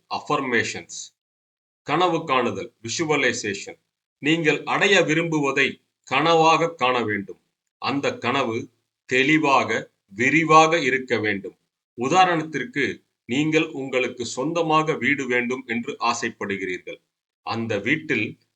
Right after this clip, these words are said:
நீங்கள் வாழ்ந்து கொண்டிருப்பது போல கனவு காண வேண்டும். அந்த கனவு எவ்வளவு விரிவானதாக காண முடியுமோ அப்படி காணுங்கள். அது எவ்வளவு பெரிய வீடு,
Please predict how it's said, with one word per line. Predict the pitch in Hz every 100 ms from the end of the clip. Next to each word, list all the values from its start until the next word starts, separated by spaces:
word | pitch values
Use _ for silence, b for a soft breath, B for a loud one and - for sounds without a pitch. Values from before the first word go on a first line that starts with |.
| -
நீங்கள் | 117 135 123
வாழ்ந்து | 104 95 123 190 170
கொண்டிருப்பது | 143 143 139 131 120 110
போல | 110 147 147
கனவு | - 123 131 113
காண | 107 98
வேண்டும். | 92 92 _ _ _ _ _
அந்த | - 131 151 131
கனவு | - 143 165 117 - - _ _
எவ்வளவு | - 120 160 165 190 185 175 113
விரிவானதாக | 143 175 170 170 160 156 156 160
காண | - 139 147
முடியுமோ | 131 131 120 139 107 - _
அப்படி | - - 131 120
காணுங்கள். | - 110 113 110 90 - _ _ _
அது | - 123 120
எவ்வளவு | 98 101 131 131 117 104
பெரிய | 107 110 104
வீடு, | 98 110 98 95